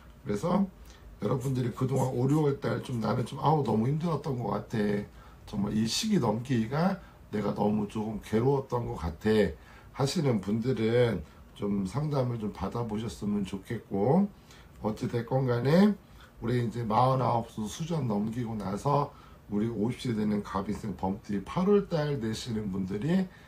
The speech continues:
이제 운대가 이제 조금 조금씩 움직이기 시작을 한다. 그래서 팔월 달에 운이 확 터진다라고는 못 보겠어요.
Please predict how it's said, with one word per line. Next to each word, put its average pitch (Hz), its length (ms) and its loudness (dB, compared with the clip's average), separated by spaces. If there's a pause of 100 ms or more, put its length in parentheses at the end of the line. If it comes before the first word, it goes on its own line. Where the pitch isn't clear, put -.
(300)
이제 104 500 -2
운대가 113 760 2 (440)
이제 95 200 -2
조금 185 500 4
조금씩 151 720 -4
움직이기 131 600 0
시작을 107 460 -4
한다. 95 520 -2 (360)
그래서 107 300 -2
팔월 233 400 0
달에 160 280 0
운이 131 300 2
확 - 260 -2
터진다라고는 196 800 0
못 107 160 -4
보겠어요. 110 680 -2